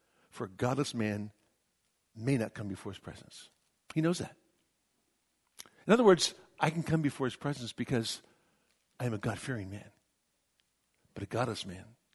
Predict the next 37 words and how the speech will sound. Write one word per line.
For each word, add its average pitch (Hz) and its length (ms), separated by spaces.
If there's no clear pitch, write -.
he 120 100
can't. - 480
But 104 100
I 90 80
can. 104 220
Wow, - 220
what 170 140
a - 20
statement. - 500
So - 60
he 156 60
says, 127 200
Listen 143 220
carefully 151 320
to 117 60
my 110 100
speech. - 460
Let 202 120
my 214 80
declaration 170 520
fill 170 160
your 139 180
ears. 143 240
Behold, 151 380
now 185 300
I 160 100
have 143 120
prepared 175 440
my 165 100
case. 175 420
I 180 140
know 262 320
that 226 120
I 214 140
will 214 160
be 208 160
vindicated. 277 720